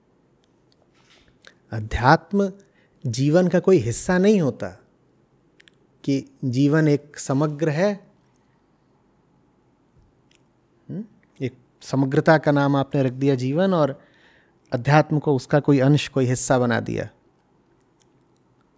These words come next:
हाँ। अध्यात्म वो दृष्टि है, वो प्रकाश है जिससे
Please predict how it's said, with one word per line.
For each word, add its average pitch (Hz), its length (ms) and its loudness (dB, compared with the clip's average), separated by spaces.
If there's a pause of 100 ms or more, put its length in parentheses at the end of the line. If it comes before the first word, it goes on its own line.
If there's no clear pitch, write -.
(580)
हाँ। 131 280 -14 (2500)
अध्यात्म 123 600 -2
वो 202 600 2 (800)
दृष्टि 151 520 0
है, 107 440 -8 (2250)
वो 156 520 0
प्रकाश 165 540 2
है 107 320 -10 (1160)
जिससे 170 1120 0